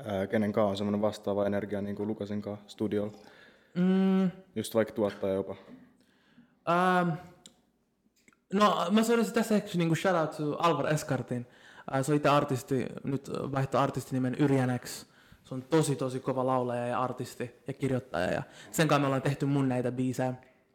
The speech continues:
Speaker 2: ja itse asiassa albumi jopa ollaan tehty. Ja tota, äh, et sen kanssa on ollut tosi siistiä tää,
Speaker 1: Hmm.
Speaker 2: niinku, ja yksi Joona, äh, joka myös on tuottanut mun, mun biisejä. Äh,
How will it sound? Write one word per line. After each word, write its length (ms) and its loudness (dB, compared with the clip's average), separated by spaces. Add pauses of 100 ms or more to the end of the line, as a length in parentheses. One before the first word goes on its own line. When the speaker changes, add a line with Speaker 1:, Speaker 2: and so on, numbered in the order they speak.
(520)
Speaker 2:
ja 140 2
itse 100 0
asiassa 200 -2
albumi 380 4
jopa 240 -4 (680)
ollaan 220 -6
tehty. 340 -6
Ja 140 -4
tota, 380 -6
äh, 1000 -8 (180)
et 140 -8
sen 340 4
kanssa 160 2
on 60 4
ollut 160 0
tosi 240 2
siistiä 320 -2
tää, 300 -2 (320)
Speaker 1:
Hmm. 180 -10
Speaker 2:
niinku, 300 0
ja 80 2
yksi 260 0
Joona, 360 4 (580)
äh, 140 -4
joka 180 -4
myös 260 -6
on 80 -8
tuottanut 400 -8 (180)
mun, 300 -14
mun 200 -14
biisejä. 320 -6
Äh, 60 -10